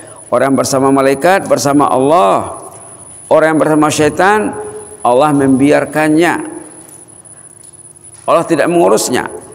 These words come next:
Nah, lihat di sini. "Istahwaza alaihimus syaitan." Orang itu dikontrol oleh syaitan.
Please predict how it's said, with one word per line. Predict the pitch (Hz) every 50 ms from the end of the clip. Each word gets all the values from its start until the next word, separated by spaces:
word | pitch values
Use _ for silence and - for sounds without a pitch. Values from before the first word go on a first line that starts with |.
| - - -
Nah, | -
lihat | 98 143 160 -
di | - 139
sini. | 147 143 101 90 - - - - - - - - - - - - - _ _ - - _ _ _ _ _ -
"Istahwaza | - 190 - - - 180 170 156 151 143 151 151 135 143 135
alaihimus | 147 151 143 147 147 147 151 151 143 139 139 135
syaitan." | - - 117 120 127 117 113 127 120 120 120 120 120 120 120 120 123 123 - - - - - - - - - -
Orang | - 143 147 147 143 127 104 135
itu | 135 - - 131 131
dikontrol | 120 107 117 123 131 131 135 135 131 123 - - 123 131 127 110 117 110 113 92
oleh | - - 107 110 107
syaitan. | 104 - 104 95 - - 101 101 98 101 104 101 101 - - 104